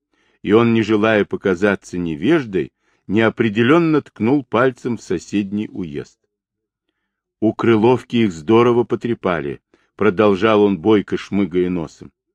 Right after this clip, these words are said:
«Теперь половина ребят разбрелась по деревням, а Шандыба сидит в корейском зимовье и жрет чумизу. Говорят, пьет здорово. Свихнулся вовсе».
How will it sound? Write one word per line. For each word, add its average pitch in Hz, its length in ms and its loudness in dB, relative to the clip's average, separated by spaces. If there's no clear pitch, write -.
«Теперь 123 320 0
половина 123 540 2
ребят 120 520 0
разбрелась 104 680 -2
по 123 100 -8
деревням, 107 640 -2
а 87 140 -8
Шандыба 110 540 0
сидит 101 640 -6
в - 80 -20
корейском 147 760 0
зимовье 110 760 0
и 110 140 0
жрет 113 340 2
чумизу. 82 680 -2
Говорят, 85 480 -2
пьет 110 320 2
здорово. 82 580 -2
Свихнулся 127 760 -2
вовсе». - 440 -10